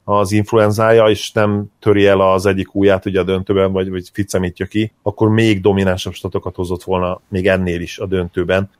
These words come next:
És, ö, az, hogy csak ilyen, idézőjelben csak ilyen huszonhat pontot, ötvenhat-ötvenhét százalékos T S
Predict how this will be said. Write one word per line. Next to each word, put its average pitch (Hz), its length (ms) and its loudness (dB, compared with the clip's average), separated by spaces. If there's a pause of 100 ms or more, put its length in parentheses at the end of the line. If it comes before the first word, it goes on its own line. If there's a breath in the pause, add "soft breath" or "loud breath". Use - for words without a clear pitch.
(140)
És, - 360 -6
ö, 98 320 2
az, 101 240 0
hogy 107 140 -2
csak - 240 -2
ilyen, 98 340 2
idézőjelben 95 500 0
csak - 220 -4
ilyen 95 120 2
huszonhat 104 460 -2
pontot, 98 360 0
ötvenhat-ötvenhét 95 920 -2
százalékos 92 440 -4
T 92 220 -2
S - 200 -12